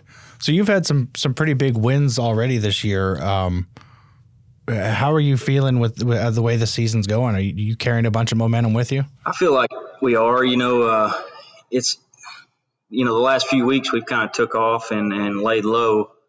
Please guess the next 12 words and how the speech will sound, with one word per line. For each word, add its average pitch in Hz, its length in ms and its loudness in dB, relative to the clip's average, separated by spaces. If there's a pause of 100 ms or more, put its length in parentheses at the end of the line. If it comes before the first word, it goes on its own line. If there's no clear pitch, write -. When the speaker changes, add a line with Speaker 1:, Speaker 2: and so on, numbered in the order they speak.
Speaker 2:
um, 101 320 -4
just 107 200 -4
to 98 40 -8
s-, - 200 -4 (200)
to 98 160 -2
stay 107 320 0
ready 104 260 2
for - 140 -8
the 92 60 -6
Summer 101 240 -2
Nationals. 101 520 -4
So 98 300 -4